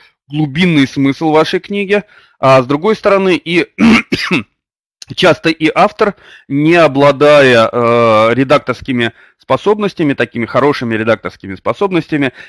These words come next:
не может составить аннотацию, э, правильно. По-, поэтому это всегда коллективный труд автора и редактора, и, эм, этот труд делается совместно,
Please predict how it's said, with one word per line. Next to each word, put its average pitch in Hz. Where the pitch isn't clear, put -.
не 143
может 131
составить 123
аннотацию, 123
э, 117
правильно. 107
По-, 107
поэтому 147
это -
всегда 135
коллективный 147
труд 135
автора 120
и 113
редактора, 156
и, 139
эм, 107
этот 131
труд 135
делается 117
совместно, 139